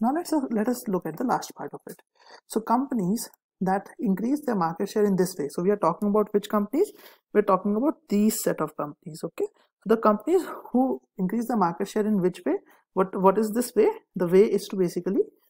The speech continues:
decrease the prices, match the prices, and do not change their disadvantage in production costs. So we also know that we are talking about these companies,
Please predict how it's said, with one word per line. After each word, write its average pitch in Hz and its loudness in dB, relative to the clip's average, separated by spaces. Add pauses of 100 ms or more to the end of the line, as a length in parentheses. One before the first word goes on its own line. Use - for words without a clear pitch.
(300)
decrease 185 0
the 359 0
prices, 147 -4
match 170 -2
the - -10
prices, 143 -8 (1120)
and 240 2
do 214 8
not 226 -2
change 226 0
their 220 4
disadvantage 180 0
in 247 0
production 165 -2
costs. 147 -6 (120)
So - 0
we 208 2
also 180 4
know 202 6
that 180 0
we 190 2
are 190 2
talking 202 -2
about 226 2
these 233 2
companies, 170 -2